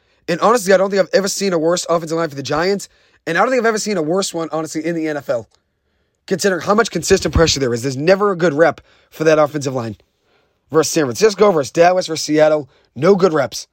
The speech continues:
And it doesn't matter. It doesn't matter if Tom Brady, Joe Burrow, Josh Allen, Patrick Mahomes are the quarterback for the Giants, because none of them would succeed and put up big numbers on this Giants team. It doesn't matter. It doesn't matter who the quarterback is.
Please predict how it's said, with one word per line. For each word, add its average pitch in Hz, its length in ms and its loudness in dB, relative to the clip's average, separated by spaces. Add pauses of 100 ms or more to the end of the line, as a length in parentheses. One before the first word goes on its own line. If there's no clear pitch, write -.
(960)
And 175 120 0
it 170 60 0
doesn't 240 260 2
matter. 175 300 2 (500)
It 147 60 -4
doesn't 220 200 4
matter 202 300 2
if 165 140 0 (260)
Tom 196 280 0
Brady, 185 300 2
Joe 170 240 2
Burrow, 180 320 2
Josh 180 300 0
Allen, 170 160 -4
Patrick 165 320 -4
Mahomes 165 220 -6
are 147 40 -10
the 156 60 -6
quarterback 147 480 0 (220)
for - 100 -10
the 151 80 -8
Giants, 127 420 -6 (640)
because 165 260 -2
none 190 200 2
of 226 40 0
them 214 80 0
would 190 140 -4
succeed 170 440 -2
and 139 80 -8
put 160 120 -2
up 147 80 -4
big 156 160 -2
numbers 139 240 -4
on 139 80 -4
this 127 100 -8
Giants 131 300 -6
team. 107 240 -12 (480)
It 147 100 -6
doesn't 202 220 2
matter. 165 260 2 (600)
It 139 80 -8
doesn't 180 180 2
matter 160 140 4
who 190 160 0
the 180 80 0
quarterback 131 480 -4
is. 107 180 -6